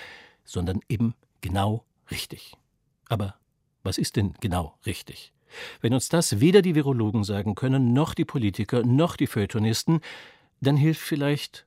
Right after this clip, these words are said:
eine Runde Gamen. Im Ernst. Die taz verkündet,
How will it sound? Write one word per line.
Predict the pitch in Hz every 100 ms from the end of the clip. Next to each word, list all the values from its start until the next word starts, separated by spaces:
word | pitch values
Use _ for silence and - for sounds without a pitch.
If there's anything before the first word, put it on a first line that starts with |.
| _ -
eine | 160
Runde | 117 107 104
Gamen. | 113 139 143 80 - - _ _ -
Im | 110
Ernst. | 151 127 - - - _ _ _ -
Die | 104
taz | - 202 - -
verkündet, | - 110 143 160 185